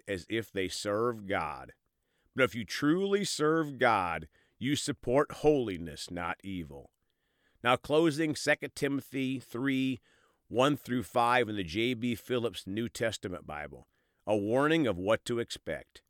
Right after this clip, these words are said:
"But you must realize that in the last days the times will be full of danger. Men will become utterly self-centered, greedy for money,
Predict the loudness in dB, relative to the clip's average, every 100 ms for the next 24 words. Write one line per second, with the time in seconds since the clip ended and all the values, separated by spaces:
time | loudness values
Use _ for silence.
0 | _ _ _ _ _ -2 2 2 2 2
1 | 2 2 4 6 4 4 2 0 -4 -2
2 | 0 0 0 2 2 2 0 -2 2 4
3 | 4 2 -2 -6 -2 2 2 2 0 -2
4 | -4 -4 -2 -2 0 0 0 -2 -6 -12
5 | -18 _ _ -4 4 6 6 2 2 2
6 | 0 2 4 6 6 4 0 2 4 4
7 | 0 0 0 0 -8 -16 -18 -4 2 4
8 | 2 -2 -2 -2 2 0 0